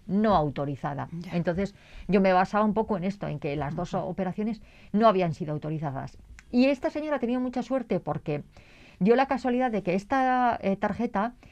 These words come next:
Speaker 1: tenía, por un lado, límite de extracción de dinero, que en este
Speaker 2: Ah,
Speaker 1: caso eran
Speaker 2: mira,
Speaker 1: trescientos
Speaker 2: está muy
Speaker 1: euros,
Speaker 2: bien, mira.
Speaker 1: y por otro lado, no la pudieron volver a, a utilizar porque caducaba.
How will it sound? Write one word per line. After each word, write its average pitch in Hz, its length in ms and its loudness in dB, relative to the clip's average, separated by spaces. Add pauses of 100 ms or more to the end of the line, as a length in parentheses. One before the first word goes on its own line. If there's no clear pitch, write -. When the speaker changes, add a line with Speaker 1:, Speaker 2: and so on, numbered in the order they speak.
(200)
Speaker 1:
tenía, 208 380 4
por 208 120 2
un 277 100 0
lado, 190 260 2
límite 208 720 0 (120)
de 170 140 -2
extracción 190 600 0
de 185 320 4
dinero, 202 380 2
que - 80 -4
en 143 60 -4
este 175 160 -4
Speaker 2:
Ah, - 60 -4
Speaker 1:
caso 233 180 2
eran 165 220 0
Speaker 2:
mira, 233 140 0
Speaker 1:
trescientos 190 420 -2
Speaker 2:
está 214 120 2
muy 220 120 2
Speaker 1:
euros, 185 180 0
Speaker 2:
bien, 214 240 -4 (140)
mira. 202 260 -8 (280)
Speaker 1:
y 226 100 4
por 214 220 2
otro 254 260 -2
lado, 277 340 0 (420)
no 208 200 4
la 226 140 6
pudieron 254 420 0
volver 254 320 2
a, 233 500 2
a - 160 0
utilizar 240 600 -2 (320)
porque 208 400 4
caducaba. 208 560 0